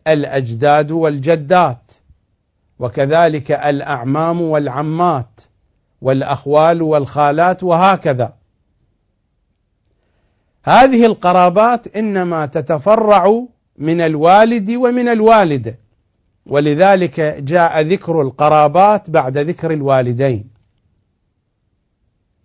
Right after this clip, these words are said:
"وإذ أخذنا ميثاق بني إسرائيل لا تعبدون إلا الله وبالوالدين إحسانا وذي القربى واليتامى".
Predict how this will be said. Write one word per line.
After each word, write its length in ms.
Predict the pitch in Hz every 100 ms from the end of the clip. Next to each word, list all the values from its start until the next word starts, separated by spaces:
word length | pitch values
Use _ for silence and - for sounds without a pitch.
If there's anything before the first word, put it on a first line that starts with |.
| _ _ _
"وإذ 320 | 139 160 165
أخذنا 680 | 170 165 208 208 214 202 180
ميثاق 640 | 170 165 135 185 214 208
بني 460 | 196 208 247 233 175
إسرائيل 800 | 151 156 147 143 131 135 156 165 - _ _ _ _ _ _ -
لا 260 | 151 190
تعبدون 760 | 214 214 156 147 160 160 175 160
إلا 440 | 160 170 196 165
الله 720 | 147 135 139 131 120 120 139 - _ _ _ _ _
وبالوالدين 1200 | 139 147 165 226 196 190 165 143 139 151 127 123 127
إحسانا 640 | - - 120 107 92 92 _ _ _ _ _ _ _ _ _ _
وذي 320 | 131 165 185 254
القربى 680 | 233 - 220 175 127 120 101 - _ _ _ _ _ _ _ -
واليتامى". 920 | 135 208 180 135 107 123 113 98 95